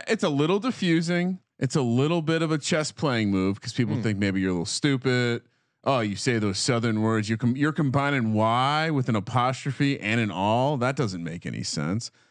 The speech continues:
Speaker 1: No, I don't know. I, I really, a-, as almost as just a, as a situation, like, could, could I do this? I, uh, I just started crowbarring it into my, uh, my professional lexicon, and, uh, it's bled into this. I'm so, I'm sorry.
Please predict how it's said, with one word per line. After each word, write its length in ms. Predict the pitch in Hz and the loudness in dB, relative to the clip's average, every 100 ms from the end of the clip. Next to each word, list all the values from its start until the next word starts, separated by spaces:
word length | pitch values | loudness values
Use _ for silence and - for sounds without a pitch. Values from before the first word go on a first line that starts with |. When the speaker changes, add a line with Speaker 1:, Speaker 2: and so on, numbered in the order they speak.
| _ | _
Speaker 1:
No, 120 | - 156 | -2 0
I 140 | 147 | 2
don't 100 | 175 | 2
know. 60 | 160 | 2
I, 220 | 139 135 - | 0 -2 -6
I 120 | - 156 | -2 0
really, 480 | 165 214 190 156 131 | 2 2 2 -2 -4
a-, 180 | 147 | -2
as 300 | 156 160 135 - | 0 -2 -4 -4
almost 400 | 175 233 294 - | 0 2 0 2
as 180 | 175 143 | 0 0
just 240 | 147 139 | 0 0
a, 160 | 151 127 113 131 160 107 _ _ _ _ _ _ - | 2 2 0 -2 -6 -10 _ _ _ _ _ _ -2
as 140 | 139 | 0
a 80 | 131 | 2
situation, 800 | - 151 156 131 135 131 139 113 | 0 0 2 2 2 0 2 2
like, 240 | 117 110 98 | 2 0 0
could, 260 | - 151 | -2 -2
could 220 | 127 180 175 | 0 2 2
I 160 | 143 | 2
do 240 | 110 120 131 | 0 2 2
this? 420 | 165 175 - - _ _ _ | 0 -2 -6 -10 _ _ _
I, 260 | - 127 127 | 0 2 2
uh, 320 | 127 123 113 113 | 2 2 2 2
I 80 | 120 | 0
just 300 | 131 120 - | 0 -4 -4
started 280 | 156 131 123 | 0 0 0
crowbarring 600 | 135 120 117 113 110 104 | 0 0 2 2 2 2
it 80 | 101 | 2
into 240 | 107 104 | 0 2
my, 380 | 101 90 90 85 | 0 2 0 0
uh, 40 | |
my 140 | 85 90 | -2 -4
professional 680 | - 113 127 107 - 101 92 | -2 -2 0 -2 0 0 0
lexicon, 680 | 101 - - 135 127 143 156 _ _ _ | 0 -2 -2 0 0 -2 -6 _ _ _
and, 280 | - 135 143 | -2 0 2
uh, 40 | 156 | 0
it's 180 | 156 131 | 0 -2
bled 320 | 117 156 160 | 0 0 2
into 180 | 170 156 | 0 0
this. 240 | 180 113 | 0 -2
I'm 100 | 98 | -2
so, 120 | 117 | 0
I'm 140 | 120 117 | 0 0
sorry. 420 | 127 139 - | 0 -2 -4